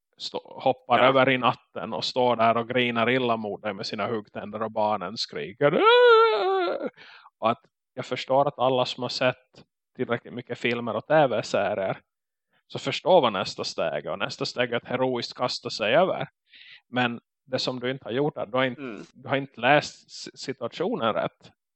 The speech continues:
Speaker 1: Monstret hoppar därför att det har förmågor och shit. Du kanske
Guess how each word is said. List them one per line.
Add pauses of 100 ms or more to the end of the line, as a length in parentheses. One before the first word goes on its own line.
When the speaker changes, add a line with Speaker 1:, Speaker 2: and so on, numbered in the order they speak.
Speaker 1:
Monstret
hoppar
därför
att
det
har
förmågor
och
shit. (500)
Du
kanske